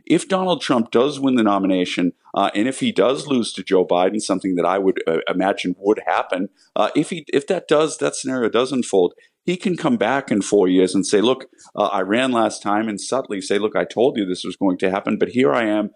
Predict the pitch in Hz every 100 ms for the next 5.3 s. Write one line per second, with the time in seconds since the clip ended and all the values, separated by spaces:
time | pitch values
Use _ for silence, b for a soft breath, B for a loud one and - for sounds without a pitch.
0 | _ - 98 - 127 143 113 113 - 110
1 | 127 120 101 101 98 - 107 131 113 107
2 | 101 104 - 101 92 98 87 92 90 98
3 | 98 95 b - 92 - 92 113 - 110
4 | 95 98 95 - 90 92 92 - - 117
5 | 107 87